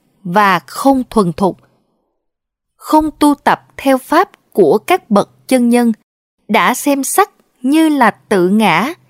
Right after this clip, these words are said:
hay là tự ngã có sắc, hay là sắc ở trong tự ngã, hay tự ngã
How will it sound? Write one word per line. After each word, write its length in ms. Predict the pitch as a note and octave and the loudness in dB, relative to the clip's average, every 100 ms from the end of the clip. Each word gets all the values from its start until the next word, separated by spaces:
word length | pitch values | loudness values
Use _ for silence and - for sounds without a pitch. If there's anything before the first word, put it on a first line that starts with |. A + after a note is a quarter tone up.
| _ _ | _ _
hay 200 | - E4 | -2 0
là 180 | D#4+ A3+ | 2 0
tự 340 | - A3 F3+ | 0 -2 0
ngã 420 | G3 A3+ D#3 F#3 C#4+ _ _ - | 0 -2 -2 -4 -8 _ _ -4
có 200 | B3 D4+ | -2 -2
sắc, 280 | - G4 - _ _ _ _ _ | -2 -4 -4 _ _ _ _ _
hay 260 | - C4+ C4 | -6 -2 0
là 220 | A#3+ F#3 | 0 0
sắc 340 | - - F#4+ _ _ - | -2 -4 -4 _ _ -6
ở 120 | B3 | -4
trong 280 | - D4 C#4 - | 0 -2 -2 -4
tự 180 | G#3 F3+ | -2 0
ngã, 400 | F#3+ G3+ D3 C#4 - _ _ _ | 0 0 0 -2 -6 _ _ _
hay 220 | - E4 - | -4 -4 -2
tự 160 | A3+ F3 | -2 0
ngã 480 | G#3+ F#3 F3 B3+ | 0 0 -2 -4